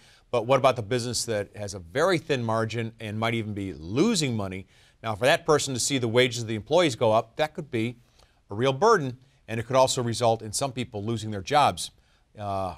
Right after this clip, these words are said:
however low those wages are for those jobs.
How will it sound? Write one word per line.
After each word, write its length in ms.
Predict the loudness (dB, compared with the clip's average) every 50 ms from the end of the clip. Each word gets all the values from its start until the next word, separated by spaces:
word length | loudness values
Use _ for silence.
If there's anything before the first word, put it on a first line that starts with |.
| -12
however 560 | -12 -2 2 4 4 4 4 2 0 -2 -4 -4 -8 _ _ _ _ _ -6
low 480 | 0 2 2 4 4 2 2 0 -4 -8 -10
those 280 | -8 -6 -6 -6 -6 -6
wages 320 | -6 -6 -6 -8 -10 -6
are 200 | -4 -4 -4 -4
for 140 | -6 -10 -14
those 180 | -14 -14 -14 -14
jobs. 400 | -16 -16 -16 -16 -16 -18 -20